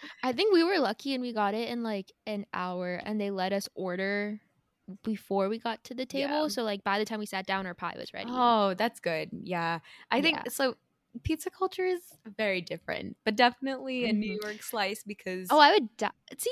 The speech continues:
Speaker 1: New York, you can eat, you
Speaker 2: Mm-hmm.
Speaker 1: can enjoy it any moment of any day. You're drunk, you're sober, it's
Speaker 2: Yeah.
Speaker 1: good, you know?
Speaker 2: No
Speaker 1: Do you fold
Speaker 2: question.
Speaker 1: yours like a sandwich? Sorry, this is
Speaker 2: Um,
Speaker 1: turning into a pizza, pizza rocks drink
Speaker 2: like,
Speaker 1: wine.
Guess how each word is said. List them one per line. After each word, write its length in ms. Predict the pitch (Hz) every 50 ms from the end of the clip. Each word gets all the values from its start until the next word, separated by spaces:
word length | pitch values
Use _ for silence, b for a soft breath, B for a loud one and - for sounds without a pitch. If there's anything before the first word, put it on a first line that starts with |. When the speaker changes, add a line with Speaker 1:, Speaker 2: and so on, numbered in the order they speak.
| 508 359
Speaker 1:
New 120 | 330 339
York, 300 | 349 381 440 494 - -
you 80 | 320 294
can 200 | - 285 240 - -
eat, 420 | 247 262 277 277 277 185 185 180 180
you 140 | 226 190
Speaker 2:
Mm-hmm. 0 |
Speaker 1:
can 160 | 185 185 220 196
enjoy 400 | 190 190 190 - 202 208 226 233
it 160 | 233 233 - -
any 200 | 262 277 302 285
moment 320 | 247 240 233 240 233 220
of 100 | 214 214
any 180 | 208 202 196 196
day. 140 | 196 190
You're 140 | 190 190 196
drunk, 400 | 196 - 233 226 233 240 233 -
you're 100 | - 220
sober, 440 | - - - 220 226 247 233 220 -
it's 200 | - 208 196 -
Speaker 2:
Yeah. 0 | -
Speaker 1:
good, 400 | - - 180 175 160 156 170 196 - _ -
you 160 | 202 202 196
know? 240 | 190 185 180 185 202 - - - 214
Speaker 2:
No 220 | 214 214 214 214
Speaker 1:
Do 80 | 214 277
you 120 | 339 427
fold 300 | - - 269 233 240 262
Speaker 2:
question. 20 | 269
Speaker 1:
yours 220 | 302 302 311 311
like 120 | 285 - -
a 60 | 208
sandwich? 500 | - 214 208 240 269 302 311 - - - b b b b b b b - 220
Sorry, 240 | 226 233 226 220
this 100 | 233 202
is 60 | 190 185
Speaker 2:
Um, 20 |
Speaker 1:
turning 220 | 381 359 359 392
into 160 | 392 339 330 294
a 40 |
pizza, 680 | 240 - - 277 285 262 - - 214 190 202 214 - - - -
pizza 260 | - 277 233 - 226
rocks 360 | 196 196 185 175 185 - -
drink 240 | - - 170 196 -
Speaker 2:
like, 140 | 220 214 214
Speaker 1:
wine. 140 | 214 226